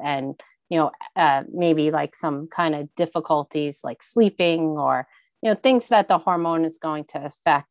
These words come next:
You know, sometimes you get, like, that intolerance with heat and thing-, uh, and things like that, fatigue.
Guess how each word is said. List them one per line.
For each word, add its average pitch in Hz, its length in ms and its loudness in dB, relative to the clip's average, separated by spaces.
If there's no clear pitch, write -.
You 156 80 2
know, 147 160 -2
sometimes 180 500 -2
you 185 100 -2
get, 160 320 2
like, 151 200 0
that 147 240 2
intolerance 165 880 2
with 147 220 -10
heat 190 540 0
and 160 200 -4
thing-, 160 280 -2
uh, 151 320 0
and 147 320 -4
things 151 280 0
like 135 180 -4
that, 147 260 0
fatigue. 160 560 0